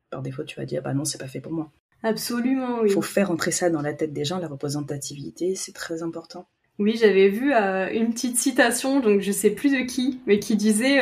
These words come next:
Speaker 2: euh, « Si la représentativité te paraît futile, c'est que toi-même tu es suffisamment représenté. » Et je trouve
Speaker 1: Mhm.
Speaker 2: que c'est très parlant et, euh, ça, ça, ça, ça amène à y penser quand même.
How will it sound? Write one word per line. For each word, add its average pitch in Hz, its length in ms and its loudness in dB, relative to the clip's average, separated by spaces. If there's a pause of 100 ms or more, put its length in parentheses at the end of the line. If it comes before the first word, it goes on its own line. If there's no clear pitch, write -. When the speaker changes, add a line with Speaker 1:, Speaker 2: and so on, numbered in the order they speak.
(120)
Speaker 2:
euh, « - 40 6
Si 277 300 0
la 262 140 8
représentativité 240 1000 0
te 277 100 4
paraît 220 340 4
futile, 277 460 4
c'est 233 240 0
que 226 160 6
toi-même 247 500 4
tu - 160 2
es 214 60 6
suffisamment 220 560 4
représenté. » 202 720 2 (300)
Et 214 160 10
je 220 120 4
trouve 254 220 -2
Speaker 1:
Mhm. - 60 -16
Speaker 2:
que 196 500 8
c'est 220 220 0
très 254 200 4
parlant 233 460 4 (160)
et, 185 320 -4
euh, 175 260 -4 (1300)
ça, - 260 0
ça, 175 260 -2
ça, 175 240 -6
ça 190 160 2
amène 220 240 6
à 220 40 6
y 202 120 6
penser 202 320 0
quand 196 100 -2
même. 165 240 -4